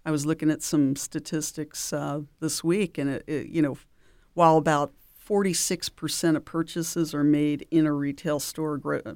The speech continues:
s-, speaking grocery primarily, and, uh, consumer goods, uh, th-, that are, they're standard, you know, and customary in your home. The, the, uh,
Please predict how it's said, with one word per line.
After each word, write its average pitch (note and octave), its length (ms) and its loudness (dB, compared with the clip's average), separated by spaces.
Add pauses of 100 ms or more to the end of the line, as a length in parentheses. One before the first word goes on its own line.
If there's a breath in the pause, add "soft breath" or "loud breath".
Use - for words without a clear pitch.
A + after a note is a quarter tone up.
s-, - 240 -12
speaking E3 440 0
grocery D3+ 640 0 (340)
primarily, D3 760 0
and, C#3 380 0
uh, C#3 280 -4 (580 soft breath)
consumer D3+ 560 2
goods, C#3 580 -4 (100)
uh, - 300 -12 (160)
th-, C#3 120 -12 (120)
that C#3+ 160 -6
are, C3+ 260 -6
they're C#3+ 260 -6
standard, C3+ 680 -4 (100)
you - 160 -6
know, - 220 -6
and - 200 -6
customary C#3+ 580 -4
in C3+ 80 0
your C3+ 100 -2
home. D3+ 320 0 (800 soft breath)
The, E3+ 400 2
the, D#3 400 2
uh, C#3 200 -4